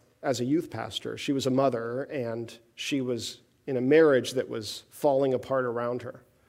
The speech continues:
Her husband was an alcoholic. He was addicted to pain medication, and he was beginning to be abusive to her and their daughters, and so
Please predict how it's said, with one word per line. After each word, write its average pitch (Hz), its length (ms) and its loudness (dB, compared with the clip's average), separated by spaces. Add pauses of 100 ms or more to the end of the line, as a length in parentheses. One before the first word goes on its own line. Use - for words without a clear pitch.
(180)
Her 135 140 -6
husband 131 460 2
was 113 400 -2 (300)
an 135 80 -2
alcoholic. 123 680 2
He 135 80 2
was 120 140 -2
addicted 127 340 -2
to 117 80 -6
pain 135 280 0
medication, 123 720 -4 (480)
and 120 260 2
he 135 80 2
was 131 120 0
beginning 143 360 4
to 135 60 4
be 127 140 0
abusive 117 720 -6
to 117 140 -10
her 135 380 0
and 123 80 0
their 113 120 -6
daughters, 120 580 -4
and 113 120 -6
so 120 520 -2